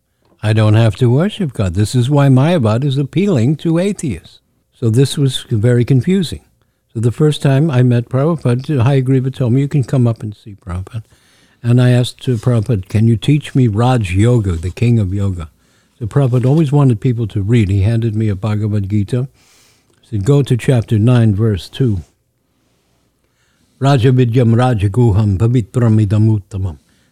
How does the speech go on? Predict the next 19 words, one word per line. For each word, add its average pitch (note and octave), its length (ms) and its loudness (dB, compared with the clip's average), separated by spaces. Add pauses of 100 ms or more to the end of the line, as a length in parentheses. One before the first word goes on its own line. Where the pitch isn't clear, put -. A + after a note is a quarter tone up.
This D3 200 -4
is C#3 140 0
the C3+ 180 2
ultimate D3 640 0
king D3+ 260 2
of A#2+ 160 2
all A#2 200 2
yogas G2 500 -4
and G2 220 -4 (120)
all, B2 140 0
king C#3+ 300 0
of A#2 120 2
all A2+ 260 0
kn-, G2+ 340 -14
knowledge, B2+ 460 -2
king D3 220 0
of B2 120 -2
all A#2 180 -2
secrets. - 760 -10